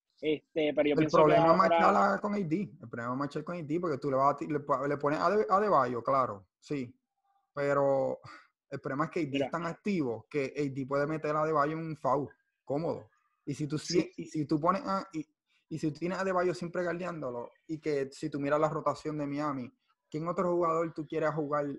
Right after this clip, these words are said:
Speaker 2: tú vas a poner a guardiar a, a, a A D, a Anthony Davis? Puedes poner a Jay Crowder, pero es muy bajito. A D la va a tirar por
Speaker 1: Sí,
Speaker 2: encima siempre.
Speaker 1: eh, a-, a-, ahora mismo
Speaker 2: El, ese va a ser uno de
Speaker 1: sí.
Speaker 2: los problemas. Ade-, el matchup de Adebayo y, y Anthony Davis, y Anthony Davis venga y lo,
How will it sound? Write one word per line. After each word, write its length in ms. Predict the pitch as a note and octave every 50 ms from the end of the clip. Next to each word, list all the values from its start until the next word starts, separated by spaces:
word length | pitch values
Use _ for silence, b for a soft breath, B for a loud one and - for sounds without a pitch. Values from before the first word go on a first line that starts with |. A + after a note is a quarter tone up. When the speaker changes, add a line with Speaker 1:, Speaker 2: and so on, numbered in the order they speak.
| - _ _ _
Speaker 2:
tú 100 | - C#3+
vas 260 | C3+ C3+ C#3 C#3+ C#3+ -
a 100 | - -
poner 260 | - D3 C3+ C3+ C#3
a 60 | C#3
guardiar 380 | C#3 C3 C3 C3 C3+ C3 B2+ C3
a, 140 | B2+ A#2+ A#2+
a, 200 | - A#2+ A#2+ A2+ A2+ - _ _ _ _ _ _ _ _ _ _ _ _ _ _ _ _ _ _ _ _ _ _ -
a 80 | C3+
A 40 | C3+ C3
D, 480 | C3 B2+ C3 F3+ A3+ F#3+ B2+ - - _ _ -
a 140 | B2 B2 B2+
Anthony 300 | B2+ B2+ - C3 C3 C3 C#3+
Davis? 300 | F3+ G#3+ G#3 C#3+ B2+ B2
Puedes 180 | C#3 D3 C#3+ D3
poner 200 | - F3+ E3+ E3+
a 40 | E3
Jay 120 | E3 D3+
Crowder, 340 | B2+ - D3+ E3+ G#3 A#3+ G#3+
pero 140 | - E3+ D#3
es 60 | D3+
muy 100 | D3+ D3+
bajito. 560 | C3+ C3+ A2 C#3 F3+ G#3 E3+ - A#2+ G#2+ G2+ G2 - -
A 40 | B2+
D 240 | A#2+ A#2+ B2 C3+ C#3+
la 80 | D3 C#3+
va 40 |
a 40 | C#3+
tirar 180 | C#3+ C#3+ C#3 D3+
por 100 | D#3+ E3+
Speaker 1:
Sí, 60 | F3
Speaker 2:
encima 440 | F3 E3+ D#3+ D#3 D#3 D3+ D3+ D3+ D3+
siempre. 360 | D3 D3 G#3 C#3+ D3 D3 D3+
Speaker 1:
eh, 60 | D3 C#3+
a-, 520 | C#3+ C#3+ C#3+ C#3+ C#3 C#3+ C#3+ C#3+ - D3+
a-, 40 | D3
ahora 160 | C#3+ D3 D#3
mismo 1080 | D#3+ E3 E3+ E3+ E3+ E3+ E3+ E3 E3 E3 D#3+ D#3+ D#3 D#3 D3+ D3+ C#3+ C3+ C3+ C3 - _ _ -
Speaker 2:
El, 100 | D3 C#3+
ese 220 | C3 C3+ - - E3
va 80 | D3+
a 40 | D#3+ -
ser 160 | F#3 F3+ F3+
uno 80 | F3
de 60 | F3 F3+
Speaker 1:
sí. 40 |
Speaker 2:
los 100 | F#3 F3+ F3+
problemas. 520 | - G3 F3+ F3 F#3+ A3 G3+ C#3+ B2+ - -
Ade-, 640 | - B2+ C3 C3 C3 - C3 C3 C3 C3 C3 B2+
el 240 | B2+ B2+ B2+ B2+ B2
matchup 400 | C3 C3 C3+ C#3 - - E3+ D#3+
de 80 | D#3+
Adebayo 460 | D#3+ D#3+ D#3+ D#3+ D#3+ D#3+ D#3+ D#3+ D#3 D#3+
y, 180 | D#3+ D#3 D3+ -
y 240 | D#3 D#3 D3+ D#3
Anthony 360 | D#3 D#3 D3+ - D#3+ D#3 D3+ D3+
Davis, 360 | D#3 D#3+ E3+ E3+ E3 D#3 D3
y 40 | C#3+
Anthony 320 | C#3 C3+ - C#3 C3+ C3
Davis 220 | B2+ B2+ B2+ C3+ C#3
venga 240 | C#3+ C#3+ D3+ D3+ D3+
y 40 |
lo, 160 | D3 C#3+ C#3+